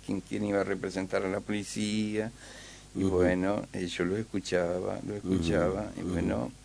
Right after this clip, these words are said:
Speaker 1: ustedes hagan su asamblea,
Speaker 2: Ujú.
Speaker 1: que yo me voy a presentar igual.
Speaker 2: Ujú.
Speaker 1: Creo que tenemos todo el mismo derecho, así que
Speaker 2: Ujú.
Speaker 1: lo vamos a solucionar en las urnas.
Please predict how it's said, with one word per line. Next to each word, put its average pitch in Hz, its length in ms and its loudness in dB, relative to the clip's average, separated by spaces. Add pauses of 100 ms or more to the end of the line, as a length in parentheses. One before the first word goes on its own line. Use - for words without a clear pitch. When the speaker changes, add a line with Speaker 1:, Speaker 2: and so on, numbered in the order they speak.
Speaker 1:
ustedes 98 320 0
hagan 90 260 6
su 101 180 6
asamblea, 127 840 6
Speaker 2:
Ujú. 92 420 4 (300)
Speaker 1:
que 110 80 -2
yo 85 220 0
me 85 160 -4
voy 104 80 -2
a 110 60 -2
presentar 90 500 -6
igual. 87 260 4 (220)
Speaker 2:
Ujú. 92 120 4
Speaker 1:
Creo 92 180 8
que 95 40 2
tenemos 95 460 2
todo 104 220 6
el 101 40 6
mismo 107 240 6
derecho, 131 480 6 (100)
así - 280 0
que 85 180 6
Speaker 2:
Ujú. - 20 6
Speaker 1:
lo 101 120 6
vamos 113 260 6
a 127 40 -12
solucionar 107 420 -2
en 107 80 0
las 98 120 0
urnas. 135 380 0